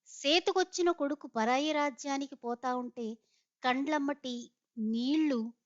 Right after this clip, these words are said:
ఆగకుండా కురుస్తానే ఉండాయి ఆమెకు. ఊర్లో అందరూ స్టేషన్కు వచ్చినారు. రఫీకు స్నేహితులందరూ ఏడుస్తా సేతులూపి పొమ్మని చెబుతా ఉంటే రఫీకు కుమిలి కుమిలి ఏడ్చినాడు. "నాకు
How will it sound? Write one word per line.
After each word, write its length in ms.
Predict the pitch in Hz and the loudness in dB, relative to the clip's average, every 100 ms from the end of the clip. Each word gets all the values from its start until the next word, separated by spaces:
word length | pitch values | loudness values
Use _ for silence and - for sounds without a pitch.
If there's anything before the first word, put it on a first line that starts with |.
| _ _ _ 208 | _ _ _ -4
ఆగకుండా 720 | 208 214 226 247 262 247 254 | 0 0 -2 -4 -8 -6 -6
కురుస్తానే 720 | 254 - 226 - 254 240 240 269 | -8 -10 -10 -8 -6 -4 -4 -6
ఉండాయి 380 | 240 226 226 | -6 -4 -4
ఆమెకు. 380 | 214 202 196 269 - _ _ _ _ _ - | -4 -6 -10 -18 -20 _ _ _ _ _ 2
ఊర్లో 300 | 349 392 392 | 4 6 6
అందరూ 440 | 359 302 320 302 | 6 4 0 0
స్టేషన్కు 520 | 311 240 269 285 277 220 | -2 -2 -2 -4 -4 -6
వచ్చినారు. 440 | - 233 226 208 _ _ 220 | -6 -4 -4 -6 _ _ -6
రఫీకు 460 | 233 - 302 302 | -6 -4 -8 -6
స్నేహితులందరూ 880 | 285 - 240 262 277 277 262 254 277 | -10 -10 -8 -8 -10 -10 -6 -4 -2
ఏడుస్తా 640 | 262 220 233 226 - 220 233 _ | 0 0 -2 -6 -8 -8 -10 _
సేతులూపి 880 | - 262 254 262 285 294 294 277 247 _ _ _ | -10 0 0 0 -4 -4 -4 -8 -8 _ _ _
పొమ్మని 400 | 247 254 302 320 - 240 | 0 2 2 2 -2 -6
చెబుతా 340 | 240 269 262 | -6 0 0
ఉంటే 280 | 254 240 240 | 0 -4 -4
రఫీకు 680 | 220 214 269 285 - 254 - _ _ | -4 -6 -10 -14 -12 -16 -16 _ _
కుమిలి 300 | - 240 247 | -8 -4 -4
కుమిలి 340 | 247 247 269 262 | -6 -6 -6 -4
ఏడ్చినాడు. 580 | 214 214 - 214 208 247 _ _ _ _ _ _ _ _ _ _ _ _ 208 | -6 -6 -12 -10 -10 -12 _ _ _ _ _ _ _ _ _ _ _ _ -10
"నాకు 540 | 214 226 - 214 | -8 -8 -6 -8